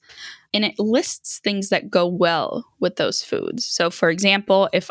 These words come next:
I were to say basil, I, I wanna use basil, I have it in my garden, I have too much of it, then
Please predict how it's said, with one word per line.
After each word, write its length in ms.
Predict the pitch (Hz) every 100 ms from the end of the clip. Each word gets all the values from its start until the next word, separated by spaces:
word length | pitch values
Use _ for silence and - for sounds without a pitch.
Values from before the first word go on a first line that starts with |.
| -
I 240 | 175 165
were 240 | 165 151
to 520 | 156 - 160 156 151 170 - - - - -
say 580 | - 180 175 175 175 185
basil, 580 | 175 160 160 95 67 - - - -
I, 220 | 170 156
I 100 | 143
wanna 220 | 156 156
use 240 | 170 165 -
basil, 500 | 170 165 156 147 123
I 80 |
have 240 | 156 175 170
it 60 |
in 80 | 165
my 100 | 160
garden, 480 | 156 180 175 175 165
I 60 | 165
have 160 | 180
too 180 | - 175
much 300 | 160 151 -
of 60 | 87
it, 220 | - - - - - - -
then 540 | 190 175 165 165 160